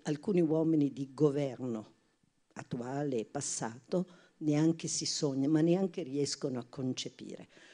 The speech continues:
Quindi la riforma della burocrazia, che sembra a costo zero, in realtà ha dei costi.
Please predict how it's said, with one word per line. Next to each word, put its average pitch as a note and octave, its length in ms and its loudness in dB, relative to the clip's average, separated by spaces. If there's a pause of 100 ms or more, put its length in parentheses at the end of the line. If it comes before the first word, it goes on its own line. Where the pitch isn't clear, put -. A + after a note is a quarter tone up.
Quindi E3+ 800 2 (120)
la F3 180 2
riforma G#3 560 0
della D3 260 2
burocrazia, D3 880 -2
che - 100 -6
sembra D#3 580 2
a B2+ 140 -6
costo - 520 0
zero, A#2+ 440 -6 (300)
in F#3+ 80 -8
realtà F#3 400 -4
ha F3+ 40 -8
dei C3+ 180 -10
costi. - 400 -18